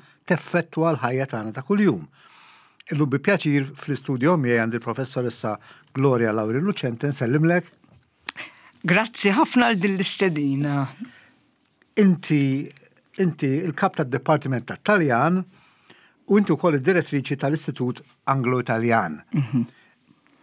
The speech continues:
Speaker 1: U anka inti id-deputat dekan tal-fakultà. Però aħna nassoċjawk ħafna ma dak kollu li hu Taljan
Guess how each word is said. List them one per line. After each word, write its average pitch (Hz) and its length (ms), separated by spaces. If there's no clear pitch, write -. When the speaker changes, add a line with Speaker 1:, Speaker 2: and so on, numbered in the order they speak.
Speaker 1:
U 175 240
anka 127 500
inti 131 680
id-deputat 117 640
dekan 120 480
tal-fakultà. 135 580
Però 190 200
aħna 175 260
nassoċjawk 147 800
ħafna 127 500
ma 135 100
dak 143 220
kollu 123 280
li 120 120
hu 123 80
Taljan 135 560